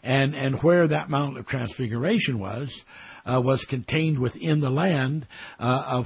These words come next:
which Moses was told that he could not cross over. He could not go over in, in, into, into that land, uh, where, uh, uh, the, um, the children of Israel were gonna be set up,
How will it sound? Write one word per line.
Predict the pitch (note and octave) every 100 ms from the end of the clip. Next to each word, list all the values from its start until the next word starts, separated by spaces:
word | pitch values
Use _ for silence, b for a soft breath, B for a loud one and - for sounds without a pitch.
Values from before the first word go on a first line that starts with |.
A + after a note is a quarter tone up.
| -
which | C#3+ C#3 - - B B -
Moses | B2 E3 G3+ D3 A#2
was | B2+ - -
told | B2 B2 D3+ D3 - B B
that | - C#3
he | A2+ E3+
could | - D#3
not | D3+ E3
cross | - D3+ C#3+ -
over. | G3+ C3+ G#2
He | D3+
could | D3 D3+
not | D#3
go | - E3 G3
over | C3+ A2+ A#2 G#2 B B -
in, | A#2+ C3
in, | C3+ B2 A#2+
into, | B2 B2 A2 B2+ A#2 A#2
into | C3 A#2 A#2+
that | A#2+ A#2 - B2
land, | B2 A#2 G#2+ G2 B B B
uh, | - A#2 A#2 G#2
where, | B2+ A#2+ A#2 A2 G#2 B B B -
uh, |
uh, | A#2+ A2+ A#2 - A2+ A2+ G2+
the, | A#2 A2+ G#2+ A2
um, | G#2+ G#2+ G#2+ - - - -
the | A2+
children | - C3 A#2 A#2
of |
Israel | A#2+ C3+ A#2+ A2+
were | G#2+ G2+
gonna | A2 G2+
be | G#2+ G#2+ -
set | - A2 G#2+
up, | A#2 -